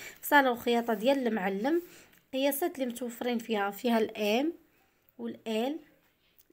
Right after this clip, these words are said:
اكس ال، دو اكس ال، تروا اكس ال. الثمن ديالها كتبقى بمية وتسعين درهم. الثوب ديالها مبره البنات طايحه وكلوش من التحت كيف كتلاحظوا، يعني فصالتها زوينه، ماشي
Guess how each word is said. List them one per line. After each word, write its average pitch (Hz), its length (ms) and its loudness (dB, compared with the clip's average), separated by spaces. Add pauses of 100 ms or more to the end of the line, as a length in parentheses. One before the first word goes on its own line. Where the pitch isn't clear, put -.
اكس - 360 -10
ال، 233 320 -2 (380)
دو 220 140 -6
اكس 247 420 -6 (100)
ال، 240 280 -4 (320)
تروا 277 360 -6
اكس - 220 -12
ال. 185 300 -10 (400)
الثمن 320 320 0
ديالها 240 300 0
كتبقى - 400 -4
بمية 214 400 0 (100)
وتسعين 277 520 -2
درهم. 240 420 0 (460)
الثوب 285 240 -6
ديالها 247 320 2
مبره 247 400 0
البنات 233 360 0
طايحه 269 640 0
وكلوش 285 480 2
من 233 120 2
التحت 233 300 -4
كيف - 180 -4
كتلاحظوا، 233 480 -4
يعني 220 180 -2
فصالتها 220 460 -2
زوينه، 226 380 -2
ماشي 277 540 0